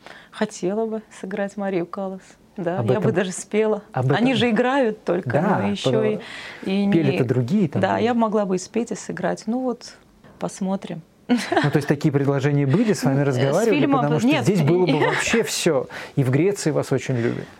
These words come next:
Speaker 1: Да, м, вот, кстати, недавно пришлось отменить, э,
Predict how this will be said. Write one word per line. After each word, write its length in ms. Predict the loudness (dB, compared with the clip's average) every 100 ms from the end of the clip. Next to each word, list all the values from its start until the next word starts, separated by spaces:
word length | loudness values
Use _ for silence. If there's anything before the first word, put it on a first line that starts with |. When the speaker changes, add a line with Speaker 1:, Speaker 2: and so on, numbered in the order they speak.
| -8
Speaker 1:
Да, 420 | -2 0 0 2
м, 300 | 2 2 0
вот, 160 | -2
кстати, 300 | -2 -4 -2 0
недавно 320 | 0 0 -2
пришлось 260 | -2 -2
отменить, 500 | -2 0 2 0 -2 -4
э, 380 | -2 -2 -4